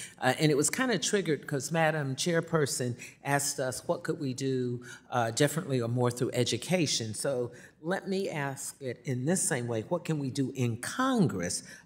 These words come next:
uh, specifically under the jurisdiction of this Financial Services,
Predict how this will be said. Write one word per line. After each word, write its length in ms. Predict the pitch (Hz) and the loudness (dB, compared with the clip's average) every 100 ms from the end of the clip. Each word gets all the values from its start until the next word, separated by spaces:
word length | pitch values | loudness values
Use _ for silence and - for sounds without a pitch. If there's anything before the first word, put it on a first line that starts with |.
| - | 0
uh, 120 | 139 | 0
specifically 840 | - 160 - 214 202 175 160 156 | 2 0 2 2 2 -2 2 0
under 280 | - 143 135 | 4 2 2
the 140 | 120 123 | 0 -2
jurisdiction 840 | 139 131 120 - 123 - - 110 | 0 0 0 -2 -4 -4 -6 -6
of 100 | 101 | -2
this 180 | 113 - | 0 2
Financial 800 | 113 117 120 120 117 113 110 - - - | 2 2 4 4 2 0 0 -4 -18 -14
Services, 920 | - 165 170 139 113 127 113 107 - | 2 4 6 4 0 0 2 2 0